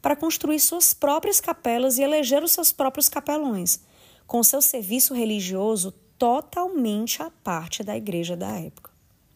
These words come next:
Outro fato curioso é que um contingente de cavaleiros que efetivamente participavam de batalhas era pequeno.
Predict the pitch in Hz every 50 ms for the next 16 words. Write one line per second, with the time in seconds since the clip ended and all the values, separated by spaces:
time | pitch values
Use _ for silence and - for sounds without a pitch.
0 | _ _ - - - - - - - - - _ - 240 262 311 294 - 320 -
1 | - 226 214 208 - - 190 170 165 170 180 190 202 196 175 175 170 - - -
2 | - - - - 254 - 330 330 311 - - - 415 440 - - 403 349 262 208
3 | 202 220 226 233 - - 220 214 - 240 233 226 247 240 220 196 190 180 190 -
4 | - - - 220 208 214 240 311 359 - - 349 330 - - 262 254 233 226 226
5 | 233 - - - 233 208 - - - - - 202 196 202 185 170 165 165 156 -
6 | 180 185 214 240 240 208 180 170 - - - _ _ _ - 185 175 180 180 190
7 | 196 - - - - 160 135 - - - 262 247 196 160 156 156 160